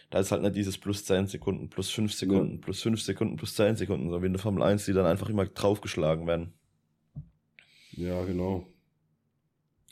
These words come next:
Speaker 1: Also
Speaker 2: Das
Speaker 1: das
Speaker 2: ist
Speaker 1: ist schon
Speaker 2: echt
Speaker 1: ganz
Speaker 2: cool.
Speaker 1: gut gemacht.
Speaker 2: Ja, auf jeden Fall. Ähm, man muss mal überlegen, es waren zweihundertzweiundfünfzigtausend Menschen an dem Wochenende vom Moto G P, also bei der Moto G P auf dem Sachsenring.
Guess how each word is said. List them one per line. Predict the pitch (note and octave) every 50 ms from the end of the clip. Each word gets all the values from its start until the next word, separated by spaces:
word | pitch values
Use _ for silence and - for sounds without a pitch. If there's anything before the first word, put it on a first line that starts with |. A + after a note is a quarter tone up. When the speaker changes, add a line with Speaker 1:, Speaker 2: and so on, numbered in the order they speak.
| _ _
Speaker 1:
Also | G#2 A2
Speaker 2:
Das | A#2
Speaker 1:
das |
Speaker 2:
ist | A#2 B2
Speaker 1:
ist | G2 G2+
schon | G2+ G#2+
Speaker 2:
echt | G2
Speaker 1:
ganz | G2+ G2 G#2
Speaker 2:
cool. | G#2 G#2
Speaker 1:
gut | G2 F#2
gemacht. | - F#2 F2+ G2 F#2+ - - _ - _ _ _ _
Speaker 2:
Ja, | - - G#2 G2 F#2+ F#2 F2
auf | E2+ - -
jeden | F#2 F#2 F2 E2+ -
Fall. | F#2+ F#2 F#2+ G2 G2 - - - - - - - - - - _
Ähm, | - F2+ G2 G2 F#2+ G2 G2 G2+ G2 - - - _ _ _ _
man | - G2+ G2
muss | A2+ C3+ C3+ -
mal | A#2+ G#2+
überlegen, | G#2 G2+ G#2 A#2+ B2 A#2+
es | G#2 G#2 -
waren | F#2+ F#2+ F#2+ F#2+
zweihundertzweiundfünfzigtausend | F#2+ - - F#2+ G#2 B2 B2 A2 A#2 B2 B2+ A#2 G#2 - - - G#2+ A#2 B2 A2+ - - B2+ B2+ C3 C3 - - - - - A2+ G#2+ A2+ A2+ A2 G#2
Menschen | A2 A#2 B2 B2 - G#2+ G#2 G2 G2 -
an | - F2+ F#2
dem | F#2+ F#2 F#2
Wochenende | F#2+ G2 G2+ G2+ F2 F2+ F#2 F2 E2
vom | E2+ F#2
Moto | E2+ E2+ F#2 F#2 F#2
G | E2+ - - F2+
P, | - - - F#2 F#2 F#2 D#2
also | B1+ D#2+ E2+ E2+ E2+ E2 D#2+ D#2
bei | D#2+ E2
der | E2 F2+
Moto | F2+ F2+ F2+ F2
G | - F2+
P | F2 - G2
auf | F#2
dem | F#2 F2+
Sachsenring. | E2+ F#2+ G2 G2 - - F2+ E2+ E2+ E2+ E2+ E2+